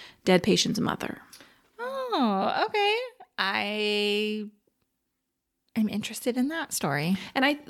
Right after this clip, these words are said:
Speaker 1: as we know, Hallmark Movies and Mysteries is more likely to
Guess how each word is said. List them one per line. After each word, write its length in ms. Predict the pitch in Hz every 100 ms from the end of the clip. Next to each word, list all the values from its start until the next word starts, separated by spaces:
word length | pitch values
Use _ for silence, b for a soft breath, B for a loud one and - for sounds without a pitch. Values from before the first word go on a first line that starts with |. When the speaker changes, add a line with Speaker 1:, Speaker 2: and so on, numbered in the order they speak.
| 226 240
Speaker 1:
as 220 | 254 254
we 100 | 269
know, 440 | 240 196 196 269
Hallmark 380 | 285 214 220 220
Movies 240 | 214 208 214
and 80 |
Mysteries 340 | 208 208 220 220
is 240 | 208 220
more 260 | 220 233 240
likely 880 | 240 240 302 226 160 170 208 254 - _ _ _ -
to 180 | 240